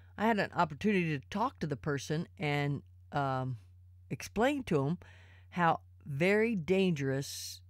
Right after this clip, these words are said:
it is for them to maintain that spirit of unforgiveness toward, uh, the person. And, uh, I, I tell you, it just comes, eh, the opportunity to talk to people about this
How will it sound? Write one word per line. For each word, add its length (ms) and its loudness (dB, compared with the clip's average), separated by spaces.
it 160 0
is 320 4
for 140 -8
them 240 2
to 140 -4
maintain 680 -2
that 220 0
spirit 480 -2
of 200 -8
unforgiveness 720 -4
toward, 300 -10
uh, 240 -4
the 120 -8
person. 400 -10
And, 300 0
uh, 360 0
I, 160 -2
I 80 -2
tell 180 2
you, 100 4
it 160 -2
just 240 -6
comes, 460 -4
eh, 120 -8
the 160 0
opportunity 580 2
to 100 -6
talk 260 -2
to 60 -14
people 200 -4
about 300 -4
this 240 -8